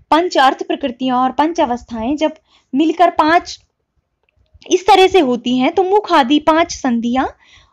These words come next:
होती हैं। इसका क्या तात्पर्य है? संधियां किसे कहा जाता है? जहां पर अर्थ प्रकृति और अवस्था का सम्मिश्रण होता है वो संधि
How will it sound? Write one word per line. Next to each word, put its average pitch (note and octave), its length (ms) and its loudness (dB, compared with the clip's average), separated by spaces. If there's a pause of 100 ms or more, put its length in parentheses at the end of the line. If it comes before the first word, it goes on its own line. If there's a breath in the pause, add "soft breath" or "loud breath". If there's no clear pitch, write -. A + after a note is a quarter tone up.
(140 soft breath)
होती D#4+ 300 0
हैं। G3+ 220 -10 (440)
इसका C4 240 -6
क्या D#4 180 2
तात्पर्य D4 480 2
है? D4+ 140 2
संधियां D4 460 2
किसे D#4 280 -4
कहा C4 240 -4
जाता A#3+ 340 -4
है? C4 200 -6 (540 loud breath)
जहां D#4 260 4
पर D#4 260 4 (840)
अर्थ D#4 320 4
प्रकृति F#4 420 2
और G4 120 6
अवस्था D4+ 460 2
का C4+ 120 -4
सम्मिश्रण C#4 600 -2
होता C4+ 320 -4
है B3+ 200 -2
वो F4 160 -4
संधि C4+ 440 -4